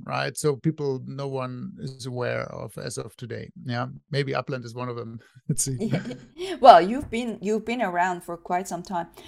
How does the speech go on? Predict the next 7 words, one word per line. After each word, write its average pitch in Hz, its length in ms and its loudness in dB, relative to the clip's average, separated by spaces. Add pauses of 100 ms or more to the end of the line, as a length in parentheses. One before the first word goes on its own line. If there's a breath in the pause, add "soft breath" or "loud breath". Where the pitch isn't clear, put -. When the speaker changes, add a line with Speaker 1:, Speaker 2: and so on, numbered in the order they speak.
(120 loud breath)
Speaker 2:
So 233 600 4 (100)
which 320 400 -2
blockchain 180 800 0 (140)
is 175 180 -2
it, 165 220 -4
is 160 160 -4
this 156 200 -6